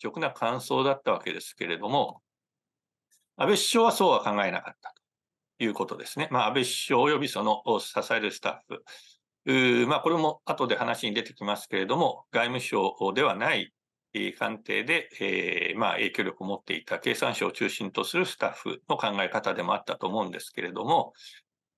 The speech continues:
えー、平和条約をやろうといったことは事実だと。で、日本が領土問題解決しなきゃいけないという立場は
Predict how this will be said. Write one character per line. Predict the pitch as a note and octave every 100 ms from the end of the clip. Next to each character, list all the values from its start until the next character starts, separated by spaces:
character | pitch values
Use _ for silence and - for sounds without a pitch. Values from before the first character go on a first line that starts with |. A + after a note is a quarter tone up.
| _
え | A#2+ A2
ー、 |
平 | G2+ D#3 F3+
和 | F#3
条 | G3 F#3
約 | - G#2
を | F#2+
や | G#2
ろ | D3+
う |
と | -
い | F#2+
っ |
た | -
こ | -
と | - E3
は | F2+
事 | G#2+
実 | A#2+ - -
だ | -
と。 | - _ _ _ _ _ _ -
で、 | B2
日 | B2+
本 | G3 F3+
が | F3+ D3
領 | C3+
土 | D#3
問 | F3
題 | D3
解 | - B2+
決 | B2+ -
し | D#3+
な | E3+
き | G2+
ゃ |
い |
け | B2
な | D3+
い | D#3+
と | -
い | G2+
う | A#2
立 | C3 D#3+ C3+
場 | A#2+
は | D#3 -